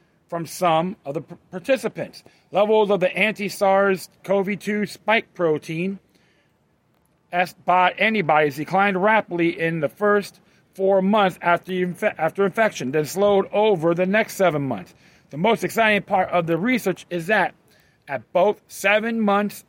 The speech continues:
and eleven months after infection, most of the participants had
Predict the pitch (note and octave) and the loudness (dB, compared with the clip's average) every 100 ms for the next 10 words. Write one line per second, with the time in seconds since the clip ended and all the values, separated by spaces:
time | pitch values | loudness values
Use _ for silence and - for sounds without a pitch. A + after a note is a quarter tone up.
0 | - F3 F3 F3+ A3+ A3 F#3 D#3 D3 C#3 | -8 -2 0 4 4 2 2 2 0 0
1 | - E3+ F#3 G3+ - D#3+ - D#3+ D3 C3+ | 0 0 2 -2 0 -2 -2 -10 -6 0
2 | C#3+ F#3 - E3 E3+ F#3 F#3 - - F3 | 2 2 -2 -6 -6 -6 -6 -8 -4 -4
3 | D#3+ _ _ _ D#3+ D#3+ D#3 | -4 _ _ _ -2 0 0